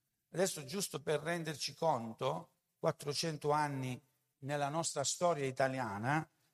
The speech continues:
diciamo che quattrocento anni fa non esisteva nemmeno la Repubblica Italiana, no? Andate indietro con il tempo, cos'è successo quattrocento anni fa?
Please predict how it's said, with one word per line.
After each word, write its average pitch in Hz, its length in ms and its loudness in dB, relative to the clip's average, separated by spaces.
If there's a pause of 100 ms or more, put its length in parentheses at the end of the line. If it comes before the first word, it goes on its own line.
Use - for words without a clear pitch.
diciamo 175 420 2
che 151 160 -4
quattrocento 180 640 4
anni 160 220 4
fa 120 200 -2
non 147 200 0
esisteva 147 500 0
nemmeno 147 440 0
la 123 160 4
Repubblica 120 540 -2
Italiana, 135 600 2
no? 170 300 4 (340)
Andate 170 380 6
indietro 156 460 0
con 147 180 -4
il 135 160 -6
tempo, 120 340 0
cos'è 170 260 -2
successo 147 600 0
quattrocento 131 720 -2
anni 127 240 0
fa? 123 240 0